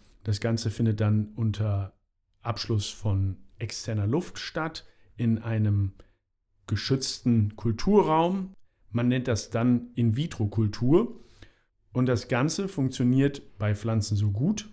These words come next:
weil, anders als bei Zellen von Säugetieren zum Beispiel, sind Pflanzenzellen totipotent. Das heißt, eine Zelle kann sich in jede andere Zellform einer Pflanze verändern,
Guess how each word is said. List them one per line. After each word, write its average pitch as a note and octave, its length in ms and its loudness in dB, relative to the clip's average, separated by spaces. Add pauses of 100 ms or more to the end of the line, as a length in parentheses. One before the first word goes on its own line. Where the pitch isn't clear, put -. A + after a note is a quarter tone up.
weil, A#2+ 600 -2
anders B2 420 0
als A2 320 -4
bei F#2+ 420 -2 (300)
Zellen G#2+ 440 2
von G2 220 0
Säugetieren A2+ 580 2
zum A2 180 -2
Beispiel, A2 560 -4 (420)
sind A#2 240 2
Pflanzenzellen B2+ 1080 -4 (340)
totipotent. C#3+ 960 0 (280)
Das - 200 -14
heißt, A2+ 420 -4
eine D#3 280 0
Zelle B2+ 560 -4
kann C3 260 -2
sich B2+ 480 -4
in A#2 320 -2
jede C#3+ 580 -4
andere C3 400 -4
Zellform C3 680 -2
einer A#2 280 -2
Pflanze A#2+ 400 -4
verändern, B2+ 640 0